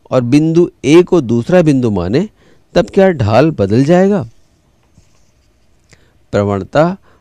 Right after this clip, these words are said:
बराबर दो ऋण सात बटे एक ऋण पाँच बराबर ऋण पाँच बटे ऋण चार बराबर पाँच बटे चार। अर्थात दिए गए दो बिंदुओं में से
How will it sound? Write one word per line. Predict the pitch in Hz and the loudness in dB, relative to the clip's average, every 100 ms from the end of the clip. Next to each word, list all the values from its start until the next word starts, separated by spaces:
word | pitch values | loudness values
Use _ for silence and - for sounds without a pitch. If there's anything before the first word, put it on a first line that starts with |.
| - | -12
बराबर | 107 104 107 160 135 | -4 -2 0 -2 -4
दो | 101 127 180 | -2 0 2
ऋण | 180 156 | 2 0
सात | 117 101 104 - _ _ _ - | -4 -8 -8 -10 _ _ _ -10
बटे | 107 101 151 160 _ - | -8 -2 -2 -4 _ -6
एक | 139 175 160 | 2 2 2
ऋण | 127 120 110 | -2 -2 -4
पाँच | 107 87 76 - - _ _ _ _ _ | -6 -8 -10 -20 -20 _ _ _ _ _
बराबर | 90 87 82 95 165 190 _ _ _ - | -10 -8 -6 -4 -4 -6 _ _ _ -8
ऋण | 110 165 175 | -2 0 0
पाँच | 170 165 175 170 123 | 0 0 0 -4 -6
बटे | 117 107 147 120 | -4 -2 -2 -2
ऋण | 101 147 147 | 0 0 0
चार | - 101 80 - _ _ _ _ - | -2 -4 -4 -12 _ _ _ _ -8
बराबर | 95 90 104 165 | -6 -4 -6 -6
पाँच | - 185 190 | -4 -2 -2
बटे | 151 127 120 | -4 -6 -6
चार। | 110 87 - _ _ _ _ _ - | -6 -8 -8 _ _ _ _ _ -10
अर्थात | 98 - 107 107 151 _ _ _ _ - | -10 -8 -4 -2 -4 _ _ _ _ -10
दिए | 101 147 190 | 0 4 6
गए | 185 180 | 4 0
दो | 147 147 170 | 0 -2 0
बिंदुओं | 151 139 123 117 | 0 0 0 0
में | 110 98 | -2 -4
से | 92 139 | -4 -8